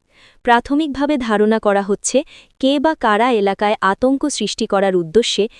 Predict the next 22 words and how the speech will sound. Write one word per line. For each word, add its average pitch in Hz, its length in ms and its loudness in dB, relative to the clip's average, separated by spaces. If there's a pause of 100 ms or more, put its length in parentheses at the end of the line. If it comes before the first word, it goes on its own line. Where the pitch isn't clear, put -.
(180)
এসব 240 320 2
বোমা 208 360 2
ফেলে 240 260 2
রেখে 180 260 -2
গেছে। 165 320 -4 (640)
তবে 233 200 4 (100)
এ 240 180 4
ঘটনায় 247 600 0
এখনও 285 440 -2
কাউকে 185 360 0
আটক 196 340 -2
করা 180 220 -2
হয়নি। 165 380 -4 (680)
পুলিশ 262 300 4 (140)
আরও 208 260 2
জানায়, 196 380 -2 (300)
বিষয়টি 277 520 0
গুরুত্ব 247 460 -2
সহকারে 233 500 0
তদন্ত 180 440 0
করা 160 240 0
হচ্ছে। 165 360 -6